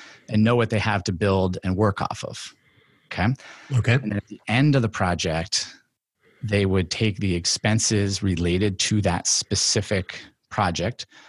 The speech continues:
Speaker 1: put 'em back into the computer system. And this would be something that we might call a job cost analyst. And the job cost analyst would say, "Hey, this system was estimated at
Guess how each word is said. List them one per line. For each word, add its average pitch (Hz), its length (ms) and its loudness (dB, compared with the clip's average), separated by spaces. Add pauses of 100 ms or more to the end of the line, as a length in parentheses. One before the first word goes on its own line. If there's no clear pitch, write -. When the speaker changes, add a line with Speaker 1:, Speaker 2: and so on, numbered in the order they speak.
(200)
Speaker 1:
put 101 120 -2
'em 90 80 0
back 113 360 -2
into 107 160 2
the 95 100 0
computer 101 420 2
system. 90 400 0
And 90 80 4
this - 180 0
would 92 100 2
be 90 120 2
something 95 320 2
that 87 200 -2
we 92 60 2
might 87 180 2
call 98 160 -2
a 87 60 2
job 87 340 0
cost 95 380 0
analyst. 113 500 2 (560)
And 107 80 -2
the 98 60 2
job 110 260 0
cost 117 300 0
analyst 107 440 2
would 95 120 -2
say, 87 240 0
"Hey, 90 400 0 (560)
this 113 180 2
system 113 440 2
was 101 240 0
estimated 104 720 2
at 82 400 -2